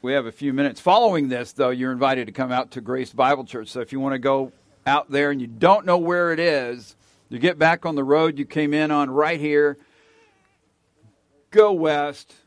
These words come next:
until you get to the first light in Pryor, take a left, and when you go over the bridge at Pryor Creek, the church is gonna be on the corner.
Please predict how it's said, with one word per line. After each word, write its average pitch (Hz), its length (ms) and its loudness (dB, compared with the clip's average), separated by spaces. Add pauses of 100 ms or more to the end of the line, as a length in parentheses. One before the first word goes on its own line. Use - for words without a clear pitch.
(280)
until 123 240 -10
you 147 100 -8
get 156 180 -8
to 131 80 -20
the 120 80 -14
first 170 340 -12
light 147 380 -4
in 123 160 -12
Pryor, 151 560 -4
take 147 260 -6
a 135 60 -10
left, 143 440 -4 (160)
and 120 680 -14 (120)
when 131 200 -8
you 131 80 -8
go 147 160 0
over 143 200 -2
the 123 120 -8
bridge 139 520 -4
at 117 120 -16
Pryor 156 320 -2
Creek, 160 460 -10
the 120 100 -18
church 147 280 -10
is 120 120 -18
gonna 135 160 -8
be 135 100 -10
on 131 100 -10
the 123 80 -12
corner. 120 400 -14